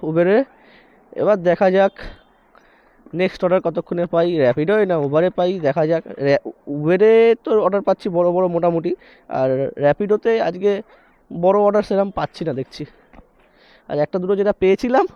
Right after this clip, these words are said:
সেটাও ক্যান্সেল হয়ে গেছে। সামনে দেখো ডমিনেটটা যে যাচ্ছে,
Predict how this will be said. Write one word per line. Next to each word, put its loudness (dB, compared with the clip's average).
সেটাও 0
ক্যান্সেল 0
হয়ে 4
গেছে। -4
সামনে 2
দেখো 4
ডমিনেটটা 4
যে 4
যাচ্ছে, 4